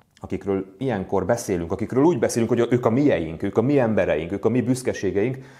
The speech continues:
akkor ezeknek az embereknek az életrajzában nagyon sokszor azt fogjuk találni, hogy ezeknek az embereknek nem csak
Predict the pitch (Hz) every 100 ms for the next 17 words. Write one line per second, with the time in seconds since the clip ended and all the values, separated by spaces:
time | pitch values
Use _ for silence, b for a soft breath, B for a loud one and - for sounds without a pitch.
0 | B - 107 143 156 117 107 104 101 123
1 | 117 101 101 92 95 131 113 - 92 92
2 | 92 92 120 160 120 92 104 - 123 127
3 | 104 87 - 98 101 117 139 139 B B
4 | B _ 110 120 127 135 135 147 147 147
5 | 147 190 190 - 80 -